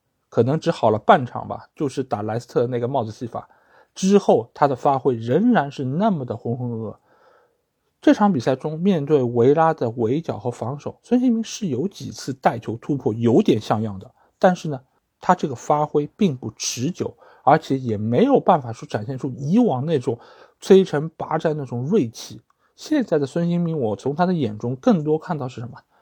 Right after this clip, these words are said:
是茫然，就是他不知道该怎么办，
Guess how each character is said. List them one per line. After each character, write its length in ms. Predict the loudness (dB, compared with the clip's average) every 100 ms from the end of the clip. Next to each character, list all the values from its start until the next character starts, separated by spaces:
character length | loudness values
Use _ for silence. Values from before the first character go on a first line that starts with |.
| _
是 200 | -4 -2
茫 400 | 0 0 0 -4
然， 160 | -6 -16 _ _ _
就 120 | 0
是 100 | 0
他 160 | 0
不 160 | -2 -2
知 180 | -2 0
道 140 | 0
该 140 | 0 -6
怎 120 | -8
么 120 | -10 -2
办， 180 | -2